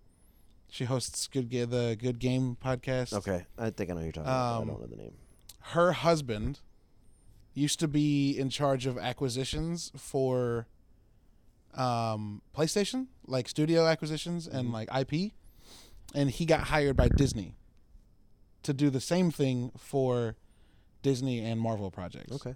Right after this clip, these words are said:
Speaker 1: So we're gonna start seeing more Marvel shit, which is why we're getting a, a Black Panther game. Um, why there's not a Star Wars R T S every couple of years, and why there's not an
Speaker 2: Yeah, it's
Speaker 1: asymmetrical,
Speaker 2: lots of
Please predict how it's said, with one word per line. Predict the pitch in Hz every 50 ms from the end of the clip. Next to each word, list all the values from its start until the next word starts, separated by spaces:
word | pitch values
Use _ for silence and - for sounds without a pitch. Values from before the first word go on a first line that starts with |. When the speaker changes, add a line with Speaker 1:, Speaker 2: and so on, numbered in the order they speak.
| - -
Speaker 1:
So | - - 147
we're | 165 190
gonna | 196 185 160
start | - - - 175 165 143 -
seeing | - - - 143 143 127 113 98 92
more | 95 98 95 92
Marvel | 90 95 95 90 80 85
shit, | - - 80
which | 127 123 147
is | 139
why | 135 139 135
we're | 135 131 120
getting | 127 123 120 113 107
a, | 107 104 90
a | 110
Black | 104 107 101 95 -
Panther | 101 95 82 - 82
game. | 71 76 - - - - - - - - - - - - - - - -
Um, | - 123 120 113 110 107 104 107
why | 117 127 135 143
there's | 147 147 139 127
not | 143 135 127 131 131 - - -
a | 131 120 117 110
Star | - - - 135 127 127
Wars | 127 127 127 123 123
R | 113 120
T | - - 127 113
S | 117 127 127 - -
every | 123 120 135 120
couple | - 135 127 131 127 131
of | 127
years, | 123 127 135 135 131 135 - - - - - - - - - -
and | - 120 120 117 117 107 107 113 117
why | 123 117 120 120
there's | 117 120 120 107
not | 131 123 120 117 120 -
an | 113 120
Speaker 2:
Yeah, | 160 175 165 131 113 107
it's | 104 123 131
Speaker 1:
asymmetrical, | 123 - - 139 127 123 - - 139 - - 131 123 123 120
Speaker 2:
lots | 113 117 127 - -
of | 92 -